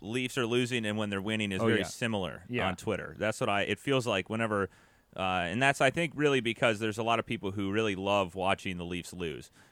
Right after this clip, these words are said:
Speaker 1: And so that energy is kind of the inverse or whatever. But, yeah, there's a lot of, uh,
Speaker 2: Yeah,
Speaker 1: negative
Speaker 2: we had a Ottawa, we had a Senators jersey thrown, right?
Speaker 1: Oh, I don't know. I thought it was the Canadiens, Leafs, and now the Canucks. Did
Speaker 2: Oh,
Speaker 1: the Senators,
Speaker 2: Canadiens. Sorry, the
Speaker 1: did the
Speaker 2: Canadiens.
Speaker 1: Senators throw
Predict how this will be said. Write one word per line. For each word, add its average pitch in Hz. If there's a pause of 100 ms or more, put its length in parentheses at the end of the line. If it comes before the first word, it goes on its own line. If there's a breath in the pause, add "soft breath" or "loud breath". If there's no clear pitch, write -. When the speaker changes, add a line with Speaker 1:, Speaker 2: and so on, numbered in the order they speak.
(100)
Speaker 1:
And 85
so 101
that 98
energy 101
is - (120)
kind 104
of 90
the 90
inverse 90
or 87
whatever. 78
But, 80 (300 soft breath)
yeah, 101
there's 117
a 156
lot 185
of, 143
uh, 135
Speaker 2:
Yeah, 90
Speaker 1:
negative 127
Speaker 2:
we -
had 165
a 143
Ottawa, 160 (540)
we 139
had 135
a 117
Senators 156
jersey 151
thrown, 151 (140)
right? 123 (400)
Speaker 1:
Oh, 120
I 127
don't 254
know. 262
I 180
thought 254
it 214
was 180
the 165
Canadiens, 156
Leafs, 135
and 123
now 117
the 104
Canucks. 113
Did 117
Speaker 2:
Oh, 190
Speaker 1:
the 175
Senators, 160
Speaker 2:
Canadiens. 95
Sorry, 120
the - (160)
Speaker 1:
did -
the 131
Speaker 2:
Canadiens. 127
Speaker 1:
Senators 196
throw 233